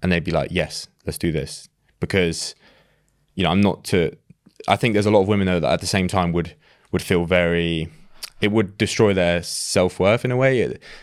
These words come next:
they would definitely feel like that's a very, like, a low self-esteem sort of thing to do. So I think, um, whatever people, I don't know, whatever people wanna do, yeah,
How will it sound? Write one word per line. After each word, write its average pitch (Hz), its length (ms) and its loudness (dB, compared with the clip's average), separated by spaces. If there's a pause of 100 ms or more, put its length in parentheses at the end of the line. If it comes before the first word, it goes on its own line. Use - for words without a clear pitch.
(120)
they 95 100 4
would 95 100 2
definitely 92 340 0
feel 92 260 0
like 80 280 0
that's - 220 -4
a 90 40 -4
very, 82 520 -2 (260)
like, 80 140 -4
a 90 60 -2
low 85 200 2
self-esteem 80 640 -4
sort - 300 -6
of - 180 -12 (240)
thing 82 180 -2
to 85 100 -8
do. 82 240 -2 (720)
So 98 260 4
I 101 60 4
think, 101 320 -2
um, 90 460 0 (800)
whatever 113 320 2
people, 92 340 -6
I 110 80 0
don't 127 120 0
know, 101 60 0
whatever 107 240 0
people 101 260 -4
wanna 80 140 -2
do, 92 120 0
yeah, 82 280 -2